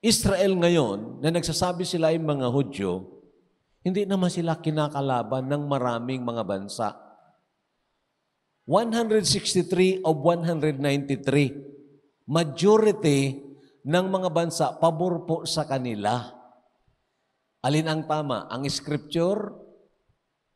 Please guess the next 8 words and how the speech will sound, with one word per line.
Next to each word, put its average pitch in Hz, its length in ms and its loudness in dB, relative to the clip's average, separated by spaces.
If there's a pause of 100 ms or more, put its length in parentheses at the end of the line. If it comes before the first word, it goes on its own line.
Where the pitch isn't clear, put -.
(100)
o 147 160 -4
ang 151 160 -2
mga 139 220 -2 (440)
nagkakondisyon 143 760 -4
sa - 80 -4
isipan 123 480 -4
ng 117 240 -6
tao? - 400 -8